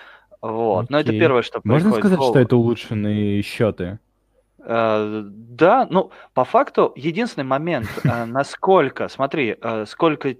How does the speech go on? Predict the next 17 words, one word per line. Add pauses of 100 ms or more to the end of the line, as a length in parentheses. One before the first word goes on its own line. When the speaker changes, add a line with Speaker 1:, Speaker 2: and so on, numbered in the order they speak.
(100)
Speaker 1:
времени
человечество
пользовалось
счётами (640)
и
сколько
потом
по-, (320)
как
появился.
То
есть, (320)
если
мы
сейчас
возьмём,
ну,